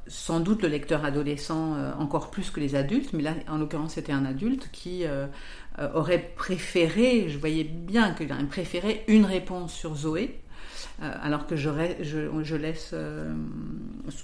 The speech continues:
je les laisse sur le témoignage qu'elle apporte, et c'est tout. Et là, on est vraiment dans la position du juré,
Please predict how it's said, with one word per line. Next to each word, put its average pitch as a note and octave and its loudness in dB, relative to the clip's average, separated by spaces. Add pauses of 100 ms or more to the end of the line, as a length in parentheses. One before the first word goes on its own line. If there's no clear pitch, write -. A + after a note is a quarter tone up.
je D3+ -8
les D3 -2
laisse E3+ 4
sur D3+ -2
le D3 -2
témoignage D3+ 0
qu'elle C#3 -2
apporte, - -4 (300)
et E3 0
c'est D#3 0
tout. A#3+ 0
Et E3+ 4
là, D3+ 2
on D3+ 2
est D3 2
vraiment D3+ 2
dans D3 0
la C#3+ 2
position D3 -2
du D#3+ 0
juré, D3+ -2